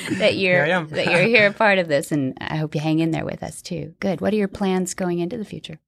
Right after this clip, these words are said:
Speaker 2: That's a bit blurry. I, I want to keep, uh, traveling a lot to discover how they do other places, and then in a few years, I'm, I might wanna sell. I don't, I don't really know yet. I, I have so much to learn still.
Speaker 1: Hmm.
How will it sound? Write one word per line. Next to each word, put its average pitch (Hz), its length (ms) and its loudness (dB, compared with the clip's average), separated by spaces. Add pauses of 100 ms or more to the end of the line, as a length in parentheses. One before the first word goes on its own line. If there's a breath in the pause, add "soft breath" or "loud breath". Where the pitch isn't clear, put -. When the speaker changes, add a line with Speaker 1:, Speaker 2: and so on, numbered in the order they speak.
(160)
Speaker 2:
That's 208 140 -4
a 196 40 -2
bit 170 160 4
blurry. 151 260 8
I, 165 100 10
I 170 160 6
want 190 220 6
to 185 80 2
keep, 175 280 -8
uh, 147 140 8
traveling 165 440 4
a 151 60 4
lot 170 360 4 (420 soft breath)
to 151 180 -6
discover 143 460 4
how 147 120 6
they 143 160 6
do 143 380 0 (380)
other 135 160 2
places, 143 580 0 (540 soft breath)
and 127 800 4
then 135 360 4
in 127 360 0 (280)
a - 40 -20
few - 240 -2
years, 131 280 6
I'm, 123 220 4
I 123 360 -2 (200)
might 131 300 2
wanna 131 160 4
sell. 127 180 2
I 135 100 6
don't, 139 160 4
I 131 60 2
don't 131 140 4
really 127 160 4
know 123 120 4
yet. 123 200 4
I, 123 180 4
I 123 60 2
have 123 200 4
so - 140 0
much 127 180 0
to 127 100 2
learn 123 200 2
still. 123 340 -2 (140)
Speaker 1:
Hmm. 190 220 -2